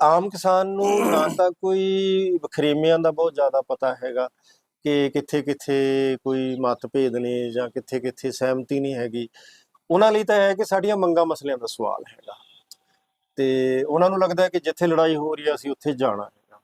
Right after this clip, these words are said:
ਤੇ ਜਿੰਨੇ ਇਸ ਕਿਸਮ ਦੇ ਵਖ-, ਅਹ, ਵਖਰੇਵੇਂ ਹੈਗੇ ਆ ਤੇ ਮਤਭੇਦ ਹੈਗੇ ਆ, ਤੇ ਇਹ ਲੀਡਰਸ਼ਿਪ ਦੇ ਸਿਰ, ਕਿਸਾਨ ਜਥੇਬੰਦੀਆਂ ਦੇ ਸਿਰ ਤੇ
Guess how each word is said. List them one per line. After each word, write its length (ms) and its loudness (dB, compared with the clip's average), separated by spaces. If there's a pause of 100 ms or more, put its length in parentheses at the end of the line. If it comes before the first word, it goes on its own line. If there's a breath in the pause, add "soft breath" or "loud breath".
(800)
ਤੇ 760 -2
ਜਿੰਨੇ 680 0
ਇਸ 140 0
ਕਿਸਮ 500 0
ਦੇ 120 4
ਵਖ-, 520 -4
ਅਹ, 180 0
ਵਖਰੇਵੇਂ 540 0
ਹੈਗੇ 360 -10
ਆ 100 -14 (720)
ਤੇ 80 -2
ਮਤਭੇਦ 560 0
ਹੈਗੇ 420 -14
ਆ, 40 -14 (540)
ਤੇ 320 -2
ਇਹ 400 2 (120)
ਲੀਡਰਸ਼ਿਪ 800 0
ਦੇ 220 4
ਸਿਰ, 220 0 (760)
ਕਿਸਾਨ 520 0
ਜਥੇਬੰਦੀਆਂ 760 2
ਦੇ 140 2
ਸਿਰ 260 -4 (880)
ਤੇ 960 -2